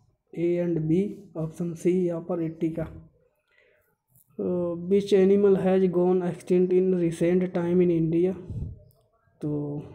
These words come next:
यहाँ पर इक्यासी का ए हो जाएगा, एक्सोनिक्स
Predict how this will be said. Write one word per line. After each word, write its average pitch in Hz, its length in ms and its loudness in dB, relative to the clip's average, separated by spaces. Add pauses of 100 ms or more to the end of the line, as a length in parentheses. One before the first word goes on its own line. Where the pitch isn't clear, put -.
यहाँ 160 380 -6
पर 175 180 -4 (1900)
इक्यासी 214 680 2
का 220 160 4
ए 190 180 8
हो 190 140 6
जाएगा, 196 540 4 (800)
एक्सोनिक्स - 2250 -4